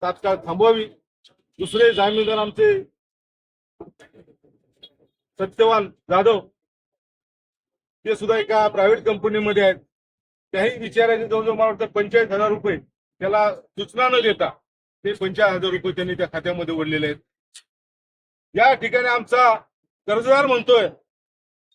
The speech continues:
या ठिकाणी हा नारायण वानखेडे हा कर्जदार स्वतः म्हणतोय,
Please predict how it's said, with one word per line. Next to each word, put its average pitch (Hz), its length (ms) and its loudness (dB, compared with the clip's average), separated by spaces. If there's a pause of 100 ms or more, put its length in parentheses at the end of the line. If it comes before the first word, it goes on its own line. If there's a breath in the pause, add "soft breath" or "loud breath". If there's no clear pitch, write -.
(180)
या 220 160 4
ठिकाणी 240 320 -2
हा 233 140 2
नारायण 233 320 2
वानखेडे 226 440 2
हा 226 120 4
कर्जदार 226 420 -2
स्वतः 240 340 2
म्हणतोय, 240 400 2